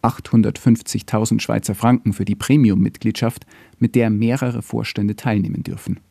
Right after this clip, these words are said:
Über einhundertzwanzig dieser sogenannten strategischen Partner gibt es. Dazu aber noch hunderte weitere mit kleineren Mitgliedschaften. Die beginnen bei einhundertachtzigtausend Franken Jahresgebühr.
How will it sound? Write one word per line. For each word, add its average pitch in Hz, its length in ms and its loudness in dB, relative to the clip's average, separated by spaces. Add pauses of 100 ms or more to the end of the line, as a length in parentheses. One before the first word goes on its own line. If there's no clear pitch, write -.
(140)
Über 127 320 4
einhundertzwanzig 110 920 0
dieser 101 220 -4
sogenannten 107 480 0
strategischen 107 680 -4
Partner 107 400 -4
gibt - 260 -2
es. - 180 -6 (480)
Dazu 120 460 0
aber 113 160 2
noch 104 260 -4
hunderte 120 420 2
weitere 101 440 -2
mit 95 280 -6
kleineren 98 520 0
Mitgliedschaften. 101 760 -4 (440)
Die 135 140 2
beginnen 120 480 0
bei 120 180 -6
einhundertachtzigtausend - 1300 -2
Franken - 340 -4
Jahresgebühr. - 640 -8